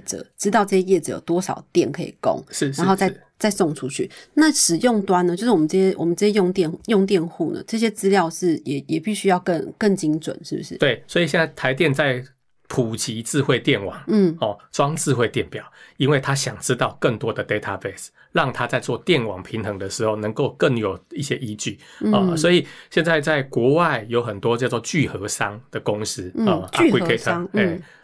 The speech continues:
Speaker 2: 做能源聚合的，
Speaker 1: 嗯。
Speaker 2: 哦，那有点像是代理人的概念这样子，哦，所以刚刚回到这个表后，就是用户端这边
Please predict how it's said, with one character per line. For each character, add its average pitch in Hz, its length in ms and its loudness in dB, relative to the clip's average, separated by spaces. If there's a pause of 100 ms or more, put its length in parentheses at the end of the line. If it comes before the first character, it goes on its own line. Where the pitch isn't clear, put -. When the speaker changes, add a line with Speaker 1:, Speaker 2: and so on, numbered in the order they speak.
Speaker 2:
做 156 180 2
能 117 160 0
源 110 160 0
聚 113 240 -2
合 95 160 -10
的， 92 160 -12
Speaker 1:
嗯。 190 280 2
Speaker 2:
哦， 113 100 0
那 139 160 0
有 127 140 4
点 123 120 0
像 123 160 -2
是 - 80 -8
代 143 260 -2
理 101 100 -6
人 90 180 -8
的 95 120 -4
概 107 200 -2
念 101 180 -6 (120)
这 - 100 -2
样 90 160 -2
子， 95 180 -14 (140)
哦， 107 180 -2 (240)
所 - 160 2
以 131 160 2 (220)
刚 143 140 0
刚 139 120 2
回 131 500 2
到 127 420 -2
这 131 100 -2
个 107 140 -4
表 92 360 0
后， 101 320 0 (140)
就 120 160 -6
是 - 220 -10
用 143 180 2
户 120 180 -2
端 107 220 -2
这 113 80 -2
边 101 220 -4